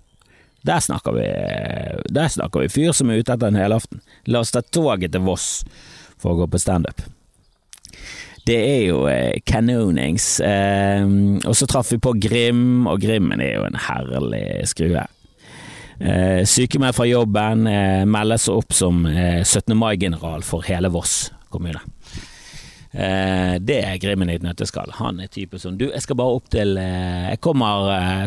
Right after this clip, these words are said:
kommer, eh, litt, eh, forsinket. Jeg skal bare opp til min mor og vaske en kotelett.» Det er typisk, eh, Grimstein. Men, eh, alltid nydelig å treffe på igjen. Vi skal ha show nå i Fyllingsdalen, eh, teater.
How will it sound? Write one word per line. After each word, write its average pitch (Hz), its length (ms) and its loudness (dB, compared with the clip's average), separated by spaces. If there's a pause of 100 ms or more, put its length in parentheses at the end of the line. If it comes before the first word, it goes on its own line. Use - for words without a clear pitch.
kommer, 95 480 0
eh, 92 240 -2
litt, 110 320 0
eh, 98 180 0
forsinket. 104 380 -2
Jeg - 100 -4
skal - 160 -2
bare 101 120 2
opp 104 80 -2
til 95 100 2
min 92 100 4
mor 92 220 2
og 80 80 -2
vaske 78 220 -2
en 87 80 0
kotelett.» - 540 -4
Det 104 220 0
er 62 140 0
typisk, - 540 -2
eh, 62 260 -4
Grimstein. 78 560 -4
Men, 110 180 2
eh, 113 320 2
alltid 127 380 0
nydelig 113 260 2
å - 60 -2
treffe 120 260 -4
på 110 180 2
igjen. 104 300 0 (600)
Vi 123 60 2
skal 123 360 2
ha 117 80 2
show 120 300 2
nå 117 200 2
i 98 600 2
Fyllingsdalen, 110 960 2
eh, 92 180 2
teater. 113 720 -2